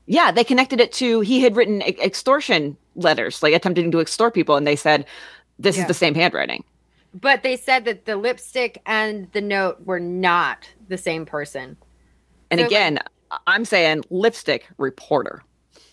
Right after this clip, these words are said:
Speaker 2: Yeah, I agree. I don't think the, I don't think our lipstick came from the killer. I think it came from somebody that wanted the scoop.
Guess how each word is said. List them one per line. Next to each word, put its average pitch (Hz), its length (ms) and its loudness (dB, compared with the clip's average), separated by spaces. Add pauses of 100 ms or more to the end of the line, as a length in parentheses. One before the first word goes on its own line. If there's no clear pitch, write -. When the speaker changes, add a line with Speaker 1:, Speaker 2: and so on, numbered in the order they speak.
(200)
Speaker 2:
Yeah, 180 260 2 (140)
I 233 120 4
agree. 208 340 0
I 208 80 4
don't 247 200 2
think 254 220 -6
the, 226 140 -2
I 220 80 2
don't 226 180 -4
think 233 160 -6
our 214 140 0
lipstick 214 520 -8 (140)
came 214 260 -4
from 202 160 -10
the 190 80 -4
killer. 220 400 -2
I 196 80 2
think 190 240 -2
it 180 100 -8
came 190 220 0
from 180 140 -8
somebody 185 300 0
that 165 160 0
wanted 175 320 0
the 147 100 -6
scoop. - 500 -10